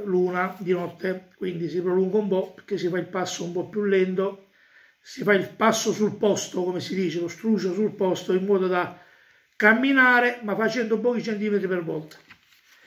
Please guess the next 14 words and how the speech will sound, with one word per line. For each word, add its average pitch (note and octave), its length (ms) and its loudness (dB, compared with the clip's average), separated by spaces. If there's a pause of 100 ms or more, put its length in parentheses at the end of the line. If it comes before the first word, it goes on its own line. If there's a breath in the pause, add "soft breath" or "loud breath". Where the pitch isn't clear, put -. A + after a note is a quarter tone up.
(280 soft breath)
E A#3+ 120 4
in C4 100 4
queste C#4 680 4
quattro D4 480 2
ore A3+ 760 4
e G#3 120 -2
oltre G#3+ 680 0 (260)
si - 240 2
fa A3 160 4
un G3 160 0
percorso A3 560 0
che G3 120 4
è G#3 40 8
lunghissimo, F#3 1000 -2